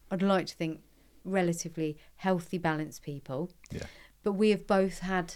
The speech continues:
Speaker 1: the experience of B P D, E U P D. And for me, yes, I drank, and yes, I self-harmed, and yes, there were suicidal ideations. Um, and I,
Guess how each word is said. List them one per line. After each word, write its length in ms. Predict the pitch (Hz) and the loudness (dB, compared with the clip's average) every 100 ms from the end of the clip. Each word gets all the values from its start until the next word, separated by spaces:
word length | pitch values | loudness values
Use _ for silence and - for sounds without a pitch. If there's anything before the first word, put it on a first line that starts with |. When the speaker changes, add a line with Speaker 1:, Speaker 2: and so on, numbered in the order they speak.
| - - - - | -18 -20 -12 0
Speaker 1:
the 100 | 180 | 0
experience 520 | 165 - 170 160 - | 0 2 2 2 -4
of 80 | 160 | -4
B 140 | 160 | -4
P 80 | 156 | -4
D, 100 | - | -4
E 280 | 147 147 160 156 | -4 -2 -2 -2
U 40 | 151 | -4
P 180 | 151 147 | -6 -6
D. 300 | 143 151 165 - - - - - - - - - - - - | -6 -6 -10 -18 -20 -20 -20 -20 -20 -20 -20 -20 -20 -20 -4
And 140 | 196 170 | -4 0
for 100 | 185 | 0
me, 520 | 185 190 180 175 - - - | 4 6 6 4 0 -10 -12
yes, 300 | 175 175 165 | 0 0 2
I 80 | 170 | 0
drank, 500 | 165 160 151 151 - | 2 0 0 -4 -8
and 140 | - 165 | -4 -2
yes, 180 | 151 - | -2 -4
I 60 | |
self-harmed, 600 | 147 156 156 151 147 151 | -4 -4 -2 -4 -4 -6
and 120 | 151 151 | -6 -4
yes, 180 | 151 | -6
there 120 | - 151 | -4 -4
were 80 | |
suicidal 640 | 147 156 147 - 151 147 151 | -2 -4 -4 -6 -6 -6 -6
ideations. 920 | 147 143 147 143 - 139 139 143 - - - - - - - | -6 -4 -4 -4 -6 -8 -8 -10 -12 -16 -20 -20 -20 -20 -8
Um, 600 | 170 156 147 147 143 165 - | -4 -2 -2 -2 -6 -10 -4
and 140 | |
I, 60 | 165 | -2